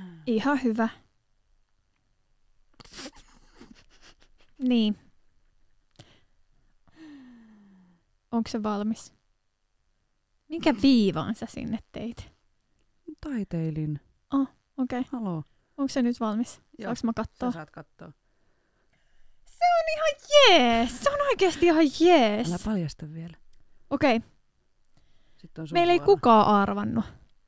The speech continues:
Speaker 2: Ei kukaan oo arvannut, mitä tonne
Speaker 1: Ihan
Speaker 2: on tullut.
Speaker 1: surkeeta toimintaa.
Speaker 2: <laughs>
Speaker 1: Arvatkaa.
Speaker 2: Hei, älä dissaa meidän kuuntelijoita.
Speaker 1: En mä oikeesti.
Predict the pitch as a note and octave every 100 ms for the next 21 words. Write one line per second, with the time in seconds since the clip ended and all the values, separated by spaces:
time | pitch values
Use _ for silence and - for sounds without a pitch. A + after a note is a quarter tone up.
0 | - A3+ C#4+ A#3+ F#3 E3 D#3+ C#3+ C#3+ C3+
1 | C3+ C#3 - D#4 D#4 D4+ E4 C4 E3+ -
2 | - B3 C#4 - _ _ _ _ _ _
3 | _ _ _ A#3 G3+ G3 A3 C4 C4 C4+
4 | C4+ - - - - - - F4+ F4+ A3
5 | - A#3+ A3+ C#4 - - D#3+ D#3 D#3 D#3+
6 | D3+ D#3 D3 D3+ A3 G#3 - - B3 C#4
7 | - -